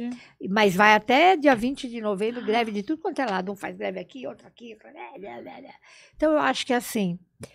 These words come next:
Speaker 2: não vai tá bom. Se é isso que vocês querem saber, não
Speaker 1: Esse
Speaker 2: vai tá bom.
Speaker 1: mês?
Speaker 2: Não, não vai tá bom.
Speaker 1: E o que a gente faz, então, pra se proteger um pouco disso?
Speaker 2: Olha, eu acho que é assim. Primeiro, fa-,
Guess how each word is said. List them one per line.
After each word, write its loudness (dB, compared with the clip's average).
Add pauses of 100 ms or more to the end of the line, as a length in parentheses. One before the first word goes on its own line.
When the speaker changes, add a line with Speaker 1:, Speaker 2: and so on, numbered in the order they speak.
(680)
Speaker 2:
não -2
vai 8
tá 0
bom. -2 (200)
Se -2
é 6
isso 2
que -14
vocês 0
querem -2
saber, -2
não 0
Speaker 1:
Esse -6
Speaker 2:
vai -2
tá -6
bom. -2
Speaker 1:
mês? -6
Speaker 2:
Não, -2
não -10
vai -14
tá -20
bom. -20 (300)
Speaker 1:
E -6
o -4
que -4
a 0
gente -2
faz, 0
então, -4
pra -2
se -12
proteger -4
um -6
pouco -12
disso? -10 (340)
Speaker 2:
Olha, 2
eu 4
acho 2
que -2
é 4
assim. -4 (180)
Primeiro, 4
fa-, -8